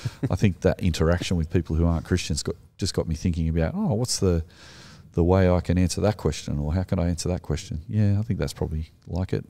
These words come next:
Speaker 2: Um, also, actually, interestingly, in football, I remember thinking, "What's the most effective way to score a goal?" I remember thinking,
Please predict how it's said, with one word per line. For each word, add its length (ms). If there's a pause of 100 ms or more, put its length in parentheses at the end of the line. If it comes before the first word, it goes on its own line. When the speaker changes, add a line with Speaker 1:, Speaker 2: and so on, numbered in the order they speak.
Speaker 2:
Um, 300 (400)
also, 400
actually, 320
interestingly, 560
in 60
football, 580 (420)
I 60
remember 300
thinking, 560 (360)
"What's 200
the 80
most 240
effective 380
way 160
to 60
score 280
a 20
goal?" 380
I 40
remember 420
thinking, 520